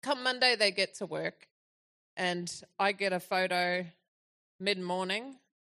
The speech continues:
This is the photo. And Noah had walked in that morning and gone to his tradie, and his tradie said to him,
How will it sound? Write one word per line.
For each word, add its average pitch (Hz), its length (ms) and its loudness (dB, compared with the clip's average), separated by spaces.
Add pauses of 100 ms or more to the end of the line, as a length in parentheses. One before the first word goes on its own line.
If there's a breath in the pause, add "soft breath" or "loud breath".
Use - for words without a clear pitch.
(120)
This 185 180 -6
is 170 220 -8
the 165 120 -6
photo. 226 560 -6 (720)
And 214 320 -2
Noah 277 280 0
had 247 200 -2
walked 240 280 -2
in 226 160 -6
that 208 180 -4
morning 202 600 -6 (460)
and 185 400 -4 (180)
gone 208 240 -2
to 208 160 -4
his 190 260 -4
tradie, 180 520 -4
and 185 100 -4
his 175 200 -6
tradie 180 400 -4
said 180 300 -6
to 170 180 -6
him, 165 460 -8